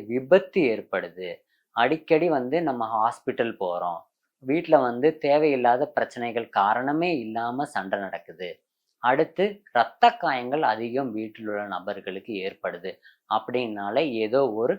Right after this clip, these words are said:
நெகட்டிவிட்டி நம்மளை சுத்திட்டு இருக்கு அப்படின்னு அர்த்தம். இப்ப வந்து வீடு சரியில்லை, வீடு மாத்தணும்னு நம்ம நினைப்போம். அடுத்து வந்து கெட்ட கெட்ட கனவுகளா வீட்ல வர்றது, அடுத்து தப்பான விஷயங்கள் வந்து நம்ம கண்ணுக்கு, ஒண்ணும் இல்ல, அடிக்கடி வந்து நம்ம பாம்புகளே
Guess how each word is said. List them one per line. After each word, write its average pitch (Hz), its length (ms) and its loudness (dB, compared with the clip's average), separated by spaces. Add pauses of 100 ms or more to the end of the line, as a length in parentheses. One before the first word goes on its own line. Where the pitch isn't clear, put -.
(340)
நெகட்டிவிட்டி 139 760 2
நம்மளை 104 260 -4
சுத்திட்டு 101 440 -12
இருக்கு 95 240 -10
அப்படின்னு 98 380 -8
அர்த்தம். - 360 -8 (360)
இப்ப 127 180 0
வந்து 120 300 0
வீடு 123 260 2
சரியில்லை, 101 500 -2 (160)
வீடு 104 240 -8
மாத்தணும்னு 95 460 -8
நம்ம 90 160 -12
நினைப்போம். 87 440 -10 (340)
அடுத்து 147 320 -2
வந்து 120 300 -6
கெட்ட - 340 -6
கெட்ட 135 340 -4
கனவுகளா 113 720 -2
வீட்ல 101 340 -6
வர்றது, 87 460 -6 (440)
அடுத்து 131 380 0 (120)
தப்பான 151 520 0
விஷயங்கள் 120 460 -6
வந்து 101 220 -8
நம்ம 104 180 -6
கண்ணுக்கு, 98 460 -8
ஒண்ணும் 107 280 -8
இல்ல, 101 120 -6 (380)
அடிக்கடி 113 360 -2
வந்து 113 220 -6
நம்ம 113 140 -6 (100)
பாம்புகளே 110 520 0